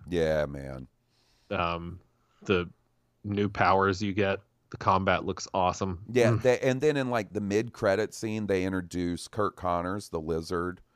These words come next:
Speaker 1: and they progress the Norman Osborn, Harry Osborn thing to set up the second one. All right, okay, let's do it, baby.
Speaker 2: Oh, right, yeah.
Speaker 1: Yeah.
Speaker 2: Who's, hey, who's the big bad in,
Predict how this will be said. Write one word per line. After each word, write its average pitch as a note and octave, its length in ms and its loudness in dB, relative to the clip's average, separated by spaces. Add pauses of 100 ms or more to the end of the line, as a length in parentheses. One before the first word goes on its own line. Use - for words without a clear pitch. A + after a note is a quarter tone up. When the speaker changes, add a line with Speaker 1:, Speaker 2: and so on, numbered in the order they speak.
(500)
Speaker 1:
and E2 500 -2
they D#2 300 -2 (440)
progress F2+ 600 0
the E2 440 0
Norman F#2 460 0
Osborn, F2 600 -2
Harry F2 380 2
Osborn F2 600 0
thing F2 480 -2
to E2 100 -8
set E2 260 -2
up E2+ 220 0
the E2 60 -4
second - 400 -4
one. F2 180 -4
All D2+ 260 -4
right, C2 160 -12 (140)
okay, D2+ 500 -10
let's D#2 320 -6
do - 400 6
it, A2+ 260 -12
baby. C#3+ 520 -2
Speaker 2:
Oh, C#3 260 10
right, G#2+ 360 0
yeah. G2 240 -6 (160)
Speaker 1:
Yeah. F2 140 2
Speaker 2:
Who's, D#4 280 4
hey, F3+ 240 2
who's C#4 320 0
the F3 260 6
big A#2+ 360 2
bad A#2 400 6
in, G2+ 600 -4